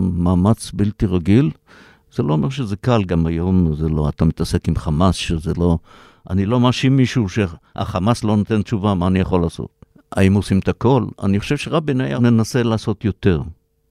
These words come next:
האם היה מצליח? קשה לי להגיד. הדבר השני שאני חושב שהוא היה עושה הרבה יותר לכתוב מדיניות, או לנסות לעצב מדיניות. וצריך להבין שמדיניות בתנאים של המזרח התיכון יכולה גם להשתנות.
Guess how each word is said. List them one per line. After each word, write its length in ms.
האם 220
היה 100
מצליח? 440
קשה 260
לי 120
להגיד. 280
הדבר 300
השני 260
שאני 260
חושב 240
שהוא 240
היה 340
עושה 460
הרבה 280
יותר 360
לכתוב 600
מדיניות, 640
או 60
לנסות 440
לעצב 400
מדיניות. 680
וצריך 380
להבין 260
שמדיניות 640
בתנאים 380
של 160
המזרח 340
התיכון 540
יכולה 360
גם 180
להשתנות. 720